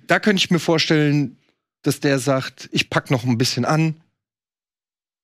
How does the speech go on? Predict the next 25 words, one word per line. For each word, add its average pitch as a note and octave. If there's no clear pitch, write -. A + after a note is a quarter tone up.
Und E3
dann D3+
würde C#3+
ich B2+
sagen, B2+
Wirtz F#3
wäre D#3
eher C3+
Interrail, D3
weil A#2+
er A2
jung C#3+
ist. G3
Reus E3
und C#3
Kramaric D3
sehr D3
ähnlich, C#3
finde A2
ich. -
Beide C#3+
ein D#3
ähnliches E3
Alter. D#3
Ähm, B2